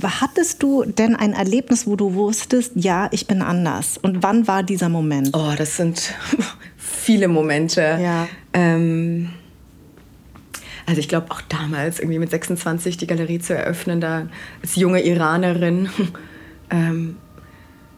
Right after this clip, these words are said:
Speaker 2: in der, in der deutschen Kunstszene, also da fällst du schon komplett aus der Reihe, so.
Speaker 1: Das glaub ich.
Speaker 2: Und, ähm,
Speaker 1: Haben dir Leute abgeraten?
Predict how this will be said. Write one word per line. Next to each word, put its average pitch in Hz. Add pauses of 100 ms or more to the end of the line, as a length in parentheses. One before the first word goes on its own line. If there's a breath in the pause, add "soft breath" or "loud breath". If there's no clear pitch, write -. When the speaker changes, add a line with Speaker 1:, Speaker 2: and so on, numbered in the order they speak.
(340)
Speaker 2:
in 170
der, 160 (140)
in 170
der 165
deutschen 160
Kunstszene, 160
also 175
da 151
fällst -
du 165
schon 160 (360)
komplett -
aus -
der 147
Reihe, 156
so. -
Speaker 1:
Das 170
glaub 185
ich. 175 (220)
Speaker 2:
Und, 160
ähm, 160 (240)
Speaker 1:
Haben 214
dir 226
Leute 196
abgeraten? 214